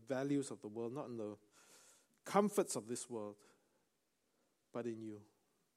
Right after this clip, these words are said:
And I pray especially for this time that we will have later when we come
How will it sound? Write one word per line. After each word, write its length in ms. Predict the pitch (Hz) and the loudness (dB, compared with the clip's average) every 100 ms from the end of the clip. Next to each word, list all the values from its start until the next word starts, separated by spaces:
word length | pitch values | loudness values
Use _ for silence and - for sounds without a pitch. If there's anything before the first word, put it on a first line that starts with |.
| _ _ _ _ _ _ _ _ _ _ _ _ _ _ _ _ _ _ 135 | _ _ _ _ _ _ _ _ _ _ _ _ _ _ _ _ _ _ -2
And 100 | 135 | -2
I 60 | |
pray 460 | 131 160 156 147 - | 0 4 6 6 2
especially 640 | 131 - - 147 - 160 139 | -4 -2 2 2 0 0 -2
for 440 | 135 117 110 104 104 | 0 -2 0 -2 -4
this 440 | 117 107 - - - - - _ _ _ _ _ _ _ _ _ _ - | -6 -4 -6 -8 -12 -20 -20 _ _ _ _ _ _ _ _ _ _ -4
time 320 | 139 151 147 | 2 4 4
that 140 | 120 98 | 0 -6
we 100 | 107 | -8
will 180 | 110 107 | -8 -6
have 180 | 123 117 | -6 -6
later 480 | 110 110 107 113 107 | -4 -6 -6 -8 -8
when 180 | 104 98 | -8 -10
we 80 | 98 - | -12 -8
come 220 | 131 | -8